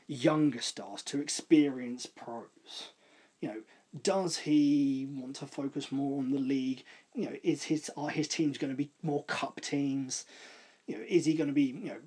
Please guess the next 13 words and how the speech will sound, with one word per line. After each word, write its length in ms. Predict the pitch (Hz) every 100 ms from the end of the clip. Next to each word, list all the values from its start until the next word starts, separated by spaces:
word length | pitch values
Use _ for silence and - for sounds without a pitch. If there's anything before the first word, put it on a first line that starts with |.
| _
powerful 580 | - 156 151 151 151 156
at 80 | -
home 400 | 147 139 135 139
but 140 | 135
maybe 240 | 135 127 135
more 200 | 131 135
cautious 520 | - 147 135 143 139
away 240 | 131 127
from 200 | 131 131
home? 520 | 120 123 123 117 117 - _ - - - _ _ _ _ _ 170
And 180 | 180
to 120 | 165 202
me 520 | 202 214 202 175